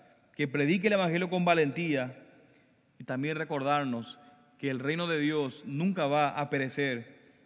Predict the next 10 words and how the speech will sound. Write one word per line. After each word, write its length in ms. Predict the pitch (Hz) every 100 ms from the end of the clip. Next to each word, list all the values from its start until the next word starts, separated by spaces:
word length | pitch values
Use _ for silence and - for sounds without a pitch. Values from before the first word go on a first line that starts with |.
| _ -
ya 160 | 139
que 100 | 139
descansa 480 | 135 - 151 160 151
bajo 260 | 143 143 143
el 60 |
gobierno 500 | 139 127 139 165 170
del 180 | 160 143
Rey 220 | 131 156
Jesús 640 | 151 143 - 147 127 - - - - _ _
eterno. 500 | - 127 135 127 113